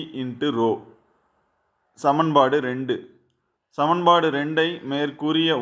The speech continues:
ஒண்ணால் வகுக்க. Small g suffix d divided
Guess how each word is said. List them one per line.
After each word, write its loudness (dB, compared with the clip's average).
ஒண்ணால் 2
வகுக்க. -2
Small 2
g -6
suffix -2
d -6
divided 2